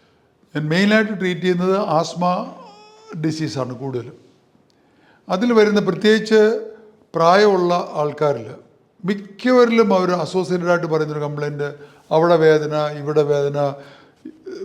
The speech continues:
പെടലിക്ക് വേദന, നടുവേദന, വേദനകളാണ്. പിന്നെ fibromyositis എന്ന് പറയുന്നത് പേശികളിലും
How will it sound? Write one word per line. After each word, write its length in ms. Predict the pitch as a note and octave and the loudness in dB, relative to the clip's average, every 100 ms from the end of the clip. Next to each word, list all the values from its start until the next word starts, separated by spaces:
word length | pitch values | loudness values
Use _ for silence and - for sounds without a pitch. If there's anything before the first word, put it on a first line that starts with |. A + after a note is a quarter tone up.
| - | -2
പെടലിക്ക് 400 | E3+ E3+ F3 - | 0 2 0 2
വേദന, 320 | D3+ D#3 D3+ C#3+ C#3+ C#3 | 4 6 4 0 -4 -2
നടുവേദന, 760 | D#3 E3+ D#3 C#3+ C#3+ C#3 C#3 - - _ _ _ _ _ _ - | 2 4 4 2 0 -4 -6 -10 -20 _ _ _ _ _ _ 0
വേദനകളാണ്. 800 | E3 F#3+ G3+ G3 F#3 F3 D3 C#3+ - | 2 2 2 4 4 4 2 -6 -8
പിന്നെ 220 | E3+ G3+ G3+ - - _ - | -4 -2 -4 -10 -20 _ -4
fibromyositis 1120 | F3 F3 E3+ G3 G3 G#3 D#3+ E3 D#3+ E3+ E3 E3+ | 0 2 2 2 2 -4 -6 -6 -4 -4 -4 -4
എന്ന് 120 | D#3+ | -4
പറയുന്നത് 300 | D#3 D#3+ F3 - - _ | -4 -6 -8 -12 -20 _
പേശികളിലും 840 | E3+ E3+ F3 F3 F3 E3 D3+ - | -2 -2 0 0 2 2 -2 -6